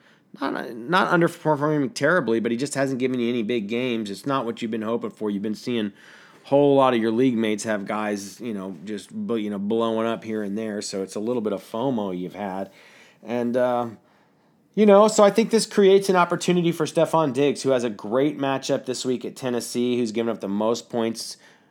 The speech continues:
uh, fantasy points to wide receivers so far in the season. It is a bye in week seven, so you, um, it is a little bit of a mixed bag, uh, with the schedule,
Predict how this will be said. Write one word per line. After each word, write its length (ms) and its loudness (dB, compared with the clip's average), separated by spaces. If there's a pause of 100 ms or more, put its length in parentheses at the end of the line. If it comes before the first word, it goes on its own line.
(140)
uh, 160 -2
fantasy 400 -2
points 260 -4
to 60 -6
wide 200 0
receivers 460 -4
so 140 -2
far 240 0
in 60 -2
the 80 -4
season. 360 -4
It 140 -6
is 280 2
a 100 2
bye 400 2
in 300 -2
week 220 -2
seven, 480 -2
so 140 -10
you, 240 -4 (440)
um, 440 -4
it 120 0
is 120 0
a 80 0
little 160 4
bit 80 2
of 80 0
a 80 2
mixed 320 -2
bag, 540 0 (480)
uh, 200 -4
with 180 -2
the 100 -2
schedule, 760 -2